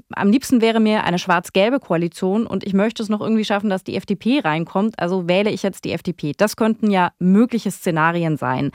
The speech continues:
Ähm, das eine ist natürlich, ne, wahrscheinlicher als das andere. Also, dass die C D U, äh, die Wahl gewinnt, ist relativ wahrscheinlicher als, äh, die F D P, dass die es in den Bundestag schafft. Es ist am Ende eine persönliche Entscheidung, ne? Also, man kann da gar nicht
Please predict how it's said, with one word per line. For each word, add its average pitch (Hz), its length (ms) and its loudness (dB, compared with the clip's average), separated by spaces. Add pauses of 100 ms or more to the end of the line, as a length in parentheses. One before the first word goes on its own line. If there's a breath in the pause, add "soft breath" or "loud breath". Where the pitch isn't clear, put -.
(560 loud breath)
Ähm, 202 400 4 (600)
das 226 240 0
eine 262 320 4
ist - 120 -2
natürlich, 254 520 0
ne, 220 260 0
wahrscheinlicher 220 640 2
als 196 140 0
das 196 120 -6
andere. 269 360 2
Also, 202 180 0
dass 185 140 -4
die 190 120 -6
C 208 140 -2
D 190 100 -2
U, 247 240 0
äh, 208 320 0
die 202 180 -4
Wahl 196 180 4
gewinnt, 214 280 0
ist - 180 -8
relativ 196 440 -2
wahrscheinlicher 196 560 0
als, - 320 -2
äh, 185 160 0 (180)
die 202 140 -2
F 190 80 -4
D 196 100 -4
P, 208 300 -2 (160)
dass 185 220 -2
die 208 100 -2
es 196 100 -4
in 190 80 -2
den 175 120 -2
Bundestag 247 460 -2
schafft. - 280 -2 (180 soft breath)
Es 214 160 -2
ist - 240 -2
am 220 140 -2
Ende 247 320 0 (100)
eine - 160 2
persönliche 208 580 0
Entscheidung, 170 640 -2
ne? 202 200 0 (100)
Also, 185 240 2 (100)
man 190 140 0
kann 214 220 0
da 240 80 2
gar 202 200 2
nicht 247 220 -4